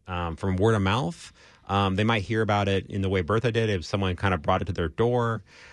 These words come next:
There's no, um, you know, uniform kind of delivery mechanism. This kind of service needs to be embedded in communities. It needs to be delivered by people from the community.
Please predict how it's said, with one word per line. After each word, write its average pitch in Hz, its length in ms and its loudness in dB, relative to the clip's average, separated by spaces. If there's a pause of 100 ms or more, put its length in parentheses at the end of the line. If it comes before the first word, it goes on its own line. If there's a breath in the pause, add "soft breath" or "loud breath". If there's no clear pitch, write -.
There's 117 220 4
no, 143 200 2 (100)
um, 87 560 0 (160)
you 104 100 0
know, 95 140 4
uniform 101 680 2
kind 98 200 0
of 87 240 -2
delivery 95 380 2
mechanism. 87 600 0 (320 loud breath)
This 147 160 2
kind 151 220 -2
of 107 80 -4
service 107 320 0
needs 110 160 0
to 113 120 0
be 95 200 2
embedded 92 640 0
in 95 160 -2
communities. 107 580 0
It 95 80 2
needs 92 180 0
to - 80 -4
be 85 100 0
delivered 92 300 2
by 95 140 2
people 95 380 -4
from 101 340 -2
the 113 80 -2
community. 113 640 -2